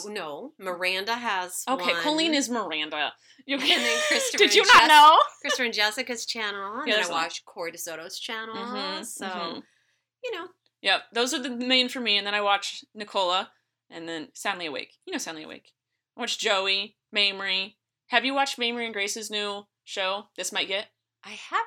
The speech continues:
Speaker 1: not.
Speaker 2: You should. It's pretty funny. They create a
Speaker 1: Okay.
Speaker 2: new show. It's Monday through Friday. I'm just giving them some promo right now.
Speaker 1: Do it.
Speaker 2: But it's a lot of fun. It's just them hanging out doing weird things.
Speaker 1: Okay.
Speaker 2: All right. So, there we go. Now, Mom, are you
Speaker 1: Yes.
Speaker 2: the last podcast, we were talking about when the internet was invented. We couldn't figure it out. We couldn't remember.
Speaker 1: Yes.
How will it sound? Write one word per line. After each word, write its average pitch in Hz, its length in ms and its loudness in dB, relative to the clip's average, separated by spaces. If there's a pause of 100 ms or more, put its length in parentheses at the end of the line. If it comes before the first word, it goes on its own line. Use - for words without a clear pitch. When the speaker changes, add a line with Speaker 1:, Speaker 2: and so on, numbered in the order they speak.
Speaker 1:
not. 349 400 -12
Speaker 2:
You 240 100 -4
should. 311 240 -2
It's 180 120 -6
pretty 339 240 -10
funny. - 440 -4
They 220 100 -4
create 277 200 -4
a 294 40 -4
Speaker 1:
Okay. 285 60 -4
Speaker 2:
new 277 120 -2
show. 202 260 0
It's - 140 -8
Monday 202 200 -4
through 247 140 -8
Friday. 175 520 -2
I'm 208 80 -12
just - 120 -4
giving 240 220 -6
them 214 140 -10
some 247 140 -2
promo 190 400 2
right 185 160 0
now. 185 240 2 (120)
Speaker 1:
Do 170 180 -8
it. 247 140 -6 (120)
Speaker 2:
But 247 100 2
it's 240 100 0
a 339 60 0
lot 359 160 4
of 403 60 -4
fun. 453 340 0
It's 208 100 -8
just 247 160 -2
them 233 160 -2
hanging 247 220 -2
out 233 140 -2
doing 247 160 -6
weird 262 200 -4
things. - 360 -6
Speaker 1:
Okay. - 880 -16
Speaker 2:
All 233 80 -10
right. 381 220 -6 (240)
So, - 560 0
there 208 140 8
we 233 80 0
go. 302 260 4 (400)
Now, 302 160 6
Mom, 302 260 4 (400)
are 233 120 4
you 254 80 2
Speaker 1:
Yes. - 280 -10
Speaker 2:
the 226 160 0
last 359 520 2 (360)
podcast, 214 520 2
we 269 80 -2
were 294 80 -2
talking 330 240 -4
about 240 160 2
when 233 100 -4
the 226 80 -6
internet 226 360 0
was 196 120 -4
invented. 180 400 -4
We 202 80 -8
couldn't 214 240 -10
figure 214 220 -2
it 175 80 0
out. 151 180 2
We - 80 -18
couldn't 196 180 -10
remember. 160 300 -2
Speaker 1:
Yes. - 360 -10